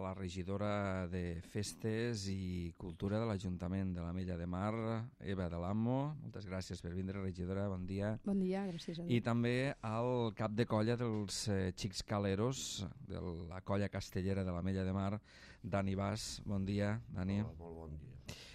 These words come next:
Speaker 1: Lo-, el motiu d'aquesta entrevista és precisament que, tal com vam poder veure aquest passat cap de setmana, diumenge al matí, al Parc del Bon Repòs, la idea és que al llarg de l'estiu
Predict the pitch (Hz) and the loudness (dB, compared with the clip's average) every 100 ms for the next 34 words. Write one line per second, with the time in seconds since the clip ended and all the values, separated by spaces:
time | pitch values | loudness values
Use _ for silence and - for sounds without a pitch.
0 | - 117 107 110 95 110 113 113 123 131 | 2 2 4 2 4 6 6 8 10 10
1 | 123 120 117 117 113 107 113 117 113 113 | 10 8 6 6 6 4 2 4 4 6
2 | 107 104 - 113 113 - 107 107 104 104 | 4 2 2 2 2 0 2 2 4 2
3 | 104 104 110 95 117 110 117 110 107 110 | 2 2 0 4 4 4 2 4 6 4
4 | 104 110 110 113 113 107 92 85 90 90 | 4 4 6 6 6 4 4 2 -2 -2
5 | 104 - 104 - 95 - 101 98 - 98 | -4 -2 -2 -2 -2 0 0 0 0 2
6 | 98 101 110 104 101 104 95 98 95 95 | 2 2 2 2 2 0 0 0 0 0
7 | 92 90 120 117 107 - - - - - | -2 -2 4 4 2 -4 -20 -20 -20 -10
8 | - 95 90 87 82 80 87 92 - 107 | 0 2 4 2 0 -4 -6 -8 2 2
9 | 107 98 98 95 92 95 87 113 110 - | 2 0 2 4 4 2 4 4 4 -2
10 | - - - - - 107 104 110 113 113 | -10 -20 -20 -6 0 2 4 4 4 6
11 | 120 - 113 113 - - - - - - | 4 2 -2 0 -2 -4 -6 -10 -8 0
12 | 110 107 98 95 92 92 92 98 104 110 | 4 4 4 2 2 0 0 2 4 4
13 | 107 104 101 - - 110 | 4 2 2 2 6 6